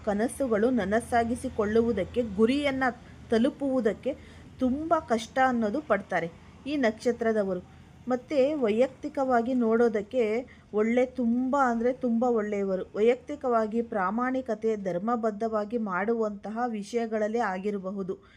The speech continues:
ಈ ರೀತಿ ವಾದ ವಿವಾದ ಅಂತ ಬಂದಾಗ, ಆರ್ಗ್ಯುಮೆಂಟ್ ಅಂತ ಬಂದಾಗ ಇವರು ಕಂಪ್ಲೀಟ್ ಆಗಿ ಆ ಟಾಪಿಕ್‌ನಲ್ಲೇ ಇನ್ವಾಲ್ವ್ ಆಗಿ ಬಿಡ್ತಾರೆ.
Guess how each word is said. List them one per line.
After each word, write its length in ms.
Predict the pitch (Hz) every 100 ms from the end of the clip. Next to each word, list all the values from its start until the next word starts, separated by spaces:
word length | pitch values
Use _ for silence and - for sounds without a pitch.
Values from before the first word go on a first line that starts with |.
| - - -
ಈ 220 | 254 311
ರೀತಿ 380 | 302 247 - 226
ವಾದ 380 | 202 190 214 202 196
ವಿವಾದ 480 | 202 202 208 214 214
ಅಂತ 340 | 226 214 214
ಬಂದಾಗ, 580 | 202 180 185 220 208 170 214 - -
ಆರ್ಗ್ಯುಮೆಂಟ್ 760 | 214 262 247 262 233 240 240
ಅಂತ 200 | 226 220 214
ಬಂದಾಗ 540 | 190 185 214 208 180 226 -
ಇವರು 260 | 220 208
ಕಂಪ್ಲೀಟ್ 680 | 240 240 226 226 254 285 247
ಆಗಿ 320 | 233 190 247 -
ಆ 180 | 202 233
ಟಾಪಿಕ್‌ನಲ್ಲೇ 800 | 262 226 202 254 247 - 196 214
ಇನ್ವಾಲ್ವ್ 580 | 247 254 269 269 247 220
ಆಗಿ 200 | 196 247
ಬಿಡ್ತಾರೆ. 520 | 240 196 - 170 165